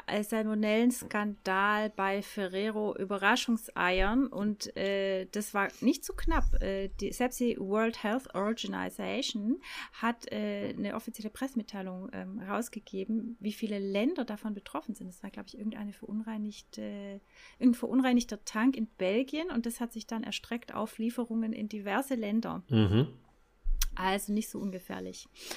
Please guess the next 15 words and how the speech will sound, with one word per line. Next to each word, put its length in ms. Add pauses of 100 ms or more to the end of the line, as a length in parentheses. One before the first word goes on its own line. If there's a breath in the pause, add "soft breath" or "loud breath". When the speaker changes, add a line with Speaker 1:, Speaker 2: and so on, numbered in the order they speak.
(600 loud breath)
Speaker 1:
Aber 200
nach 180
Ferrero 600
gibt's 240
jetzt 160
tatsächlich 420
schon 120
den 160
nächsten 480
Salmonellen-Rückrufskandal. 1900
Und 180
zwar 340
der 120
Schokoladenhersteller 1040
Merci 1000